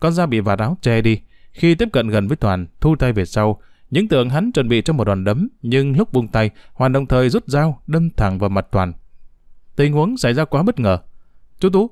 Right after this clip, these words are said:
cẩn thận, hắn có dao đó." Phập. Máu chảy xuống từng giọt, long tong,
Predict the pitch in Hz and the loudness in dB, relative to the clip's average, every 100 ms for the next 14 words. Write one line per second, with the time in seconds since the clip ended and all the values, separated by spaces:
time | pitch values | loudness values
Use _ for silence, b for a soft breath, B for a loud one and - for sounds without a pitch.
0 | - 165 151 143 - - 160 202 233 202 | -4 -2 0 -2 -4 -6 0 0 2 2
1 | 190 185 214 - - - _ - - - | 2 2 -2 -6 -20 -20 _ -20 -20 -20
2 | - - _ - _ _ _ - 110 95 | -20 -20 _ -20 _ _ _ -4 -2 -2
3 | - - - _ - - - _ _ - | -6 -20 -20 _ -20 -20 -20 _ _ -10
4 | 120 165 - 127 139 185 247 120 101 101 | -2 0 2 0 2 0 2 0 2 -2
5 | 95 - 120 127 117 104 | -2 -6 -4 -4 -2 -2